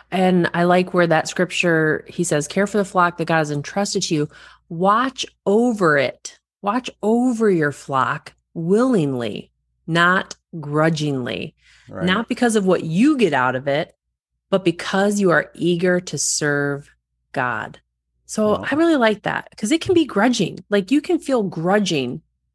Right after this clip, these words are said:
Speaker 1: towards your family sometimes, maybe for what they don't recognize in you.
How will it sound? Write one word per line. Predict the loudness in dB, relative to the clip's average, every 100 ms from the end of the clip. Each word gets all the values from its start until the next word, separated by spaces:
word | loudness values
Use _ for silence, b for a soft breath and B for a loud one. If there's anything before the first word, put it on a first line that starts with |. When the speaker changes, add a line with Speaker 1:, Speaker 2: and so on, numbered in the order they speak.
| _
Speaker 1:
towards | -4 2 4 4 2 -2 -8 -10 _ _ _
your | -6
family | -4 -4 -2 2 0
sometimes, | 2 -2 0 0 2 0 -4 -10 _ _ -4
maybe | -2 -2
for | -2 0 0 -4 b b -2
what | -2 2
they | 2
don't | 2 0 0
recognize | 0 0 -2 0 0 0
in | 2 2
you. | 2 2 0